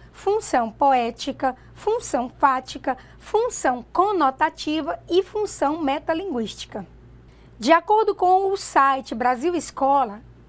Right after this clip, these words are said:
a carta comercial é um gênero textual de âmbito profissional, que visa estabelecer comunicação entre empresas e funcionários,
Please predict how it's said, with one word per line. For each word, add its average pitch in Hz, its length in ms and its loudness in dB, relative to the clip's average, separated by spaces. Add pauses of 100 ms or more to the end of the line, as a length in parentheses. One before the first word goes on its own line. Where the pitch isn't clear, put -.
(140)
a 269 80 0
carta 370 400 0
comercial 277 600 2
é 269 60 2
um 294 140 0
gênero 285 460 -2
textual 285 680 0
de 233 240 -2
âmbito 285 560 -2 (100)
profissional, 359 840 0 (520)
que 285 120 4
visa 285 380 0
estabelecer 285 580 -2
comunicação 285 720 0
entre 240 260 -4
empresas 294 680 0 (380)
e 453 100 0
funcionários, 381 760 -2